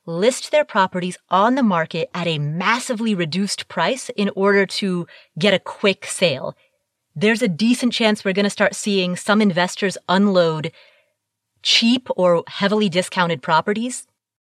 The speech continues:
because they borrowed too much money, they leveraged too hard, and now they're trying to reduce their debts. So I think, and again,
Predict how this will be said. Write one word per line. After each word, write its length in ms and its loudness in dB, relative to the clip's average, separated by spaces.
because 640 2
they 180 2
borrowed 400 4
too 140 -8
much 240 -2
money, 200 2
they 140 -2
leveraged 500 0
too 160 -6
hard, 280 2
and 100 -2
now 160 2
they're 100 -4
trying 300 0
to 60 0
reduce 320 -4
their 160 -2
debts. 500 -2
So 240 0
I 160 2
think, 240 0
and 100 2
again, 460 0